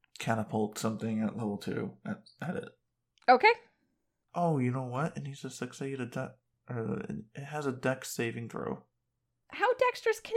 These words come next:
Speaker 2: it be? It's wrapped around flower.
Speaker 1: That's
Speaker 2: I don't
Speaker 1: your
Speaker 2: think
Speaker 1: ruling as a D M. I'm just, I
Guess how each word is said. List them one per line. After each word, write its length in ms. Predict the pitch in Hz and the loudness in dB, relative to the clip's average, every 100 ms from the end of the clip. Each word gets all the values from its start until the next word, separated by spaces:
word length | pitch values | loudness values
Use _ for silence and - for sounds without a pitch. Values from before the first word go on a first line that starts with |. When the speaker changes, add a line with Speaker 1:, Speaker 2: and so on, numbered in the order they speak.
| 392 | 0
Speaker 2:
it 120 | - | 4
be? 100 | 370 480 | 4 6
It's 200 | 254 254 | 4 2
wrapped 400 | 226 349 403 349 | 2 2 4 2
around 300 | 349 339 330 | 2 2 0
flower. 880 | - 277 320 359 208 - - 165 - _ - | -8 -6 -4 0 0 0 -6 -12 -16 _ 0
Speaker 1:
That's 280 | 120 151 - | 2 4 2
Speaker 2:
I 80 | |
don't 120 | - - | 4 6
Speaker 1:
your 200 | 147 143 | 6 6
Speaker 2:
think 100 | 139 | 8
Speaker 1:
ruling 260 | 139 139 | 6 6
as 140 | 135 123 | 2 0
a 20 | |
D 220 | 123 147 | 0 2
M. 100 | 139 | 2
I'm 160 | 123 123 | 2 2
just, 240 | 127 123 - - _ - | -2 -4 -12 -20 _ 2
I 300 | 120 123 | 2 0